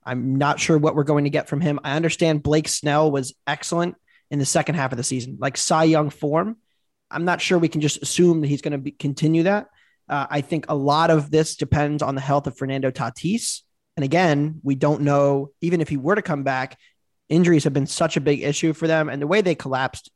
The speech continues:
down this, the, the second half of last season. I'm a little biased 'cause I was anti-Padres last year, and I, and I took, people criticized and said, you know, they were gonna be competitive in the, uh, National League. I never saw it, and I still don't see it with this lineup either.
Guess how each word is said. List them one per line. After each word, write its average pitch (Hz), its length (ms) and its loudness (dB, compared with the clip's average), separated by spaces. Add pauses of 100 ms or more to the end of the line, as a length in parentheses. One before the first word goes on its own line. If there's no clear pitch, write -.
(140)
down 123 200 -4
this, 120 160 -6 (100)
the, 135 120 -2
the 135 160 -8
second 139 260 -4
half 123 160 -6
of 123 60 -2
last 123 160 -2
season. 107 260 -8 (380)
I'm 160 100 2
a 196 60 6
little 202 100 6
biased 165 340 4
'cause 147 100 -2
I 135 40 2
was 135 140 -2
anti-Padres 143 600 0
last 147 360 -4
year, 151 160 -2
and 127 100 -6
I, 110 100 -12 (300)
and 131 80 -8
I 117 40 -8
took, - 280 -4
people 160 300 -2 (100)
criticized 131 580 0 (300)
and 143 100 -6
said, 127 360 0 (240)
you - 40 -4
know, 135 60 2
they 131 120 2
were 131 120 0 (300)
gonna 143 160 2
be 139 100 2
competitive 139 480 0
in 123 140 -2
the, 127 320 -4
uh, 123 340 -2
National 135 360 -2
League. 139 140 0
I 131 100 -2
never 147 160 2
saw 151 320 2
it, 151 80 2
and - 60 -6
I 139 60 -2
still 202 220 2
don't 143 180 0
see 147 160 -4
it 127 100 -6
with 127 120 -12
this 131 160 -16
lineup 135 420 -6
either. 143 380 2